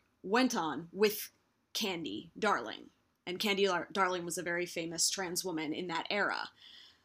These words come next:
They, he has since gone back on that. He's like, "That's not true. We absolutely did go out to dinner, but I wasn't surprised. I knew she was a trans woman, so why would I write a song about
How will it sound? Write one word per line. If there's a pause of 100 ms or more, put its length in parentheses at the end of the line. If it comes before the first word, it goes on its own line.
(340)
They, (300)
he
has
since
gone
back
on
that.
He's
like,
"That's
not
true.
We
absolutely
did
go
out
to
dinner,
but
I
wasn't
surprised.
I
knew
she
was
a
trans
woman,
so
why
would
I
write
a
song
about